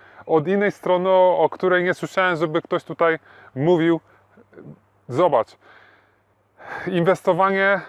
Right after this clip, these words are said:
najlepsze, ja uważam, jest w siebie i swój biznes, więc jakby można było tą sytuację odwrócić, żebyś ty stworzył wokół kryptowaluty swój biznes? I przedstawię Ci to na historii,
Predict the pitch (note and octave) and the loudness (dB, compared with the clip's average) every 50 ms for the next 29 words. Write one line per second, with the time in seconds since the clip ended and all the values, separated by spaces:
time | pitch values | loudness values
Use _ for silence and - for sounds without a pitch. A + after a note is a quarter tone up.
0 | - - - - - D#3 C#3+ D#3+ E3+ E3+ E3+ F3+ - - - F3+ E3+ E3+ E3+ E3+ | -20 -20 -20 -20 -14 -8 -4 -2 0 0 0 -2 -2 -2 -2 -2 0 0 0 0
1 | D#3+ D3 F3 E3 - F3 E3 D#3+ D#3 - - - - E3+ D#3 C#3+ D#3+ D#3 D3 C#3+ | 0 0 -2 -2 -2 -2 -4 -4 -6 -8 -8 -6 -2 -2 0 0 -2 -2 -4 -6
2 | - - - D#3+ D#3 D#3 C3+ C#3 D#3 C#3 B2 A#2+ A#2 G#2+ - A#2+ C3+ D3+ D#3 - | -8 -6 -4 -2 -2 -2 -2 -4 -4 -4 -2 -2 -4 -4 -4 -4 -4 -4 -4 -4
3 | - - _ _ _ - - - _ - B2+ D3 F#3 A3 G#3 F#3 G#3 G3+ F#3+ G3 | -10 -20 _ _ _ -20 -20 -20 _ -6 -2 0 0 0 0 -2 -4 -4 -2 -2
4 | F#3+ E3 F3+ F3+ E3 D#3 F#3 F#3 F3+ F3 D#3+ - E3+ D#3+ - - E3+ - - D#3 | -4 -2 -2 -6 -4 -2 -2 0 0 -2 -2 -6 -10 -12 -12 -14 -14 -10 -4 -2
5 | E3+ E3 - - F3 D#3 C3 B2 C#3 D#3+ D#3+ - - F#3+ F3 F3+ E3+ D#3 F3 - | -2 -2 -2 -2 -2 -2 -2 -2 -4 -4 -4 -4 -6 -4 -2 0 0 0 -2 -4
6 | - - - F3+ F3+ F#3+ F#3+ _ _ _ _ _ _ _ _ _ _ _ _ _ | -4 -2 2 2 2 2 0 _ _ _ _ _ _ _ _ _ _ _ _ _
7 | _ _ _ _ _ _ _ _ _ _ _ _ _ _ _ _ - - - - | _ _ _ _ _ _ _ _ _ _ _ _ _ _ _ _ -20 -12 -2 2
8 | F#3+ F#3 G3+ F#3+ F#3+ G#3 G3+ F3+ E3+ D3 D3+ F#3 F#3+ - G3+ F#3+ F3+ - G3 G3 | 4 4 4 4 4 2 2 0 0 2 2 2 2 2 0 -4 -2 -2 -2 -2
9 | - - G3 F3 F3+ F#3 F#3 G3+ G3+ - F#3+ G3 G3 F#3+ F#3 - - - F#3+ G3 | -2 -2 -2 0 2 2 2 2 0 2 2 2 2 2 -2 -6 -6 -2 -2 0
10 | F3 F3+ G#3 F#3 D#3+ C#3 B2 A#2 A2+ C3 C3 - - F#3 D#3+ - - G3 G3 F#3+ | 0 2 0 0 2 2 2 2 0 -2 -4 0 0 0 0 2 0 0 2 2
11 | G#3 - - - - F3+ F3 F3+ F3+ F3+ F3+ D#3 - - E3 - - - - F3 | 0 -2 -4 -6 -4 -4 -2 -2 -2 -2 -4 -4 -4 -8 -10 -10 -8 -4 0 0
12 | F3+ E3+ F#3 G3 G3+ | 0 2 0 -2 -4